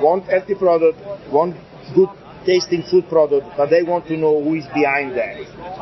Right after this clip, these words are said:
And that's why we are investing on the group profile, we are investing on the packaging.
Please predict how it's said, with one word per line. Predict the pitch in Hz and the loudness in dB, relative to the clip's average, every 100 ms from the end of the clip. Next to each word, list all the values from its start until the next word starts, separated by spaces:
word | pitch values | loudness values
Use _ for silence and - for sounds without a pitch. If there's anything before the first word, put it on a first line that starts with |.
| 196 190 | -6 -2
And | 139 | 0
that's | 156 151 | 0 2
why | 156 147 139 - - - | 2 2 2 -2 -14 -4
we | - | 0
are | 135 | 2
investing | 131 127 131 - 127 | 2 0 -2 -4 -2
on | 123 120 | -2 2
the | 117 - - - - - - 131 - 160 | 0 -2 -16 -20 -20 -18 -14 -12 -4 2
group | 143 196 - - - - - | 4 2 0 -20 -20 -18 -2
profile, | 190 190 190 175 175 170 - - - | 0 2 2 2 2 0 -4 -18 -10
we | 139 | 0
are | 135 127 | 0 0
investing | 123 123 - 123 | -2 -4 -4 -10
on | 113 | -8
the | 120 | -2
packaging. | 185 185 185 147 160 165 | 0 0 -2 -2 -2 -4